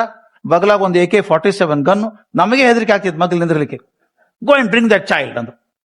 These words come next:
ಅವ ದಡ ದಡ ಹೋದ, ಆ ಹುಡುಗಿನ ಗುಬ್ಬಿ ಎತ್ಕೊಂಡ್ ಎತ್ಕೊಂಡ್ಬಿಟ್ಟ, ಎತ್ಕೊಂತ ಸ್ಟೇಜ್ ಮೇಲೆ ಇಳಿಸ್ಬಿಟ್ಟ.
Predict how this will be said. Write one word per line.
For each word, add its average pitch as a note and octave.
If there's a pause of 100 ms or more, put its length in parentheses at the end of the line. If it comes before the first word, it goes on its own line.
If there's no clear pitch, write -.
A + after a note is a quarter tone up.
(360)
ಅವ F#3
ದಡ F#3+
ದಡ E3+
ಹೋದ, E3 (880)
ಆ D#3+
ಹುಡುಗಿನ G3
ಗುಬ್ಬಿ G#3
ಎತ್ಕೊಂಡ್ G#3+
ಎತ್ಕೊಂಡ್ಬಿಟ್ಟ, A3 (1600)
ಎತ್ಕೊಂತ B3+
ಸ್ಟೇಜ್ A#3+
ಮೇಲೆ C4
ಇಳಿಸ್ಬಿಟ್ಟ. G#3+